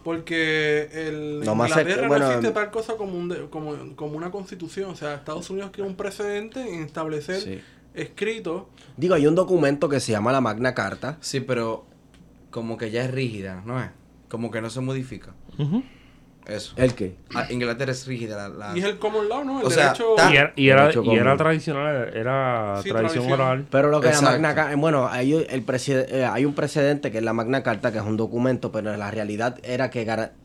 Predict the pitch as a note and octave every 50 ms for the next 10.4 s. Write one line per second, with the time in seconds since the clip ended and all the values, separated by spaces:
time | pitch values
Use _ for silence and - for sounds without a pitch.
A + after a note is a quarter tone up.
0 | - - _ - G#2+ G#2+ G#2+ G#2+ G#2 G#2 G2+ G2+ G2+ F#2+ G2+ G#2+ A2+ A2+ A#2 A#2
1 | A2 A#2+ A#2 A2 C3+ C3 B2+ D#3+ D3 C3 C#3+ C#3 C3+ C3 A2+ A#2 A#2+ A2+ A2 G#2
2 | A2 A2+ A#2 A#2 A2+ - A2+ G2+ - B2+ C3 C#3 C#3 C3+ C3 C#3+ C#3+ C#3 - C3+
3 | A#2+ - - - A2 G#2+ G#2+ G2+ G2+ G#2 G2+ G2 G2+ A2+ A#2+ A#2+ A#2+ A2+ F#2+ F2+
4 | - - _ - - - - - - - - - - - - _ - - _ -
5 | C3 C#3 C#3+ D#3+ D#3+ D3+ D3 - B2+ B2 A2+ - G#2+ - - A2+ A#2 C3 C#3+ D3
6 | D3 C3+ A#2+ A2+ A2 A2 - D3 C3+ C#3 D#3 E3+ F3 F3 - B2 A2+ G#2+ G#2 -
7 | - G#2 G2 G2 - G2+ F#2+ - G#2 G#2 G#2 G2+ G3+ G#3+ A3 A3 G#3+ F#3+ - -
8 | - - - A3+ A3+ A3+ A3 G#3+ G3+ G3+ G#3 F3+ A3+ A3 G#3 F#3 F3+ F3 - F#3+
9 | G3 G3+ G3+ G3 G3 F#3+ F3 E3+ E3 D3+ - F#3 F3+ F#3 F#3+ F#3+ F#3+ F3+ E3+ D#3+
10 | D3+ E3 F3 E3 D3+ - C3+